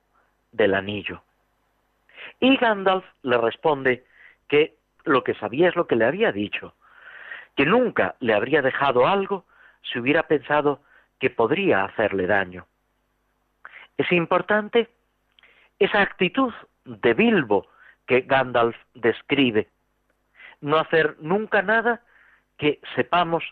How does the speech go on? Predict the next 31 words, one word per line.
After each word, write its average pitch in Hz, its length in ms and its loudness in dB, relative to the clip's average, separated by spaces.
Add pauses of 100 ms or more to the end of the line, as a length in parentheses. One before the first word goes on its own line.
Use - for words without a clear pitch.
(360)
que 139 100 -2
puede 220 280 2
hacer 196 280 -2
daño 165 320 0
a 107 60 2
los 101 200 -4
demás. 104 340 -2 (1080)
Por - 140 -2
supuesto, 151 640 0 (680)
a 107 60 -4
las 104 140 -4
personas 131 480 -2 (480)
cercanas, 131 600 -2 (580)
a 123 60 2
las 120 180 2
que 135 80 0
apreciamos, 120 720 -2 (1120)
pero 143 200 2
también 139 580 -2 (460)
a 185 80 -2
todas 247 260 -2
las 214 140 0
demás 147 260 -2
personas 165 500 0 (460)
que 147 120 -2
se 165 100 -2
van 214 180 0
cruzando 185 560 0
en 98 80 -4
nuestro 101 320 -4
camino. 98 460 -4